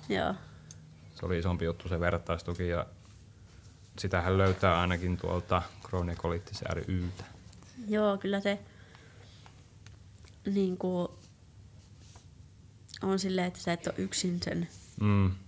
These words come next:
Speaker 2: se on
Speaker 1: kanssa. Ja että, niinku, on jotakin, niinku, tavallaan, että vaikka sulla olisikin ne ihmiset siinä, niinku, ne sun läheiset, niin sitten kuitenkin, eihän ne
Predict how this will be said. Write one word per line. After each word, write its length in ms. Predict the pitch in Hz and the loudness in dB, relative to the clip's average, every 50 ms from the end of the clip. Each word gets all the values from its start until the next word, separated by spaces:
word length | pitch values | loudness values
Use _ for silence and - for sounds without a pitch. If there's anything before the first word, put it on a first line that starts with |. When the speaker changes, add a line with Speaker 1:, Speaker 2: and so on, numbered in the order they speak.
| - - | -14 -10
Speaker 2:
se 120 | - - 104 | -6 -2 -2
on 160 | 101 98 98 - - - - | -2 -2 -2 -6 -14 -16 -6
Speaker 1:
kanssa. 540 | - 185 180 185 190 190 - - - 180 185 - - - - - - - - - - - - - - - - - - - | -4 -2 -2 -2 -2 -2 -4 -2 -2 -4 -6 -6 -10 -16 -16 -16 -18 -20 -20 -20 -20 -20 -20 -20 -20 -20 -20 -20 -8 0
Ja 120 | - 175 170 | 2 2 2
että, 200 | 175 175 - 175 | 2 0 -2 0
niinku, 260 | 180 170 175 - 170 | 0 0 0 0 0
on 120 | 180 175 175 | 0 2 2
jotakin, 440 | 175 180 - 180 175 - 175 - - - - - | 2 0 0 -2 0 0 -2 -2 -2 -8 -8 -4
niinku, 200 | 180 175 175 170 | -2 -2 -2 0
tavallaan, 520 | 175 170 170 170 175 180 170 - - - - - - - - - - - - - - - - - - - - - - - - - - - - - | 0 0 2 2 2 2 4 4 2 2 0 -8 -18 -20 -20 -20 -20 -20 -20 -20 -20 -20 -20 -20 -20 -20 -20 -20 -20 -20 -20 -20 -20 -20 -6 -6
että 180 | - 160 - 170 | -4 -2 2 4
vaikka 260 | 170 180 180 - - | 4 4 4 2 -2
sulla 240 | 170 185 170 160 151 | 0 2 2 6 6
olisikin 300 | 175 185 - - 180 175 | 4 4 4 0 0 2
ne 60 | 180 | 4
ihmiset 380 | 180 175 175 175 175 - 180 - | 4 4 2 2 0 -2 -2 -2
siinä, 340 | - - - - - 80 - - - - - - - - | 0 0 2 2 2 0 0 -2 -10 -18 -20 -10 -4 -2
niinku, 300 | - - 180 170 - 175 | -2 0 -2 -2 0 2
ne 100 | 175 175 | 2 2
sun 180 | - 185 180 | 2 2 2
läheiset, 480 | 185 185 185 196 180 180 180 180 175 180 | 2 4 4 4 4 4 4 2 -2 -2
niin 400 | - - - - - - - 185 | -6 -16 -18 -20 -14 -10 -8 -8
sitten 200 | 185 - 175 170 | -2 0 0 2
kuitenkin, 460 | - 180 180 - 175 - - 170 165 - | 2 2 2 2 0 2 2 0 0 2
eihän 220 | 170 165 165 165 | 0 0 0 2
ne 100 | 170 170 | 0 0